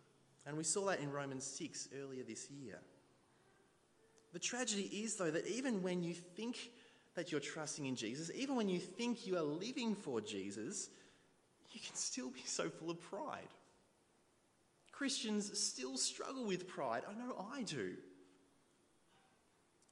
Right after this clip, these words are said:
In the morning service, we've been going through a sermon series on those Reformation statements, and I've been thinking lately of how easy it is for us to be proud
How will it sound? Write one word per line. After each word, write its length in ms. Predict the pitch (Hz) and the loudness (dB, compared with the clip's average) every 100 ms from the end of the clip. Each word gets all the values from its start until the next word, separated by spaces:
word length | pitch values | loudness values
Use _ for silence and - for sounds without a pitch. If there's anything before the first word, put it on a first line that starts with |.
| - | -2
In 120 | 196 | 2
the 60 | 180 | 4
morning 320 | 156 151 147 | 4 4 2
service, 420 | - 123 131 - | 2 2 2 -2
we've 140 | 123 | -2
been 360 | 131 123 120 117 - 139 | -2 -2 -2 -4 -6 -2
going 220 | 139 135 | -2 -2
through 240 | - 120 | 0 4
a 200 | 113 113 | 6 4
sermon 420 | - 170 170 160 | 4 4 4 4
series 520 | - - 135 127 123 - | 2 0 0 0 0 0
on 280 | 117 113 | 0 2
those 320 | 113 113 113 139 | 4 4 4 0
Reformation 560 | 135 123 113 110 110 | -2 -2 -2 -4 -4
statements, 520 | - - 101 104 101 - | -4 -4 -4 -6 -8 -8
and 100 | 196 | -8
I've 200 | 269 277 | -8 -4
been 180 | 226 | -2
thinking 480 | 202 - 214 208 165 | -2 -4 -6 -4 -4
lately 300 | 135 131 131 | -2 -2 -2
of 80 | - - | -4 -2
how 220 | 185 196 - | 0 0 -2
easy 520 | 175 220 262 226 220 208 | -2 -2 -2 0 2 2
it 100 | 196 | 2
is 520 | 151 - - - - - - - - - - _ - - _ - - | 0 -2 -6 -6 -10 -18 -20 -20 -20 -20 -20 _ -20 -20 _ -20 -6
for 120 | 175 | -2
us 140 | - | -2
to 80 | 147 | 0
be 100 | 147 | -2
proud 840 | 143 - - 233 185 98 92 - | -2 -10 -4 0 0 0 -6 -8